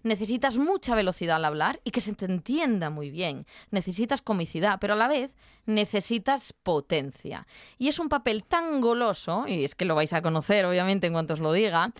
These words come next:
que muchos tenores, que en teoría no es para ellos, también lo hacen, pero precisamente, bueno,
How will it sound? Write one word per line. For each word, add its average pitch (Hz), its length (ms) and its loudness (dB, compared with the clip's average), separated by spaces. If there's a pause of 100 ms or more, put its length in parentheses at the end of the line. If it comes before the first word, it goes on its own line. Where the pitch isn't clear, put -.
(340)
que 202 180 2
muchos 233 500 2
tenores, 190 600 2 (140)
que 202 80 4
en 190 140 4
teoría 190 380 4
no 175 120 2
es - 120 -2
para 180 240 4
ellos, 190 400 2
también 180 460 4
lo 185 140 6
hacen, 170 320 2
pero 190 180 2
precisamente, 165 760 0
bueno, 196 320 2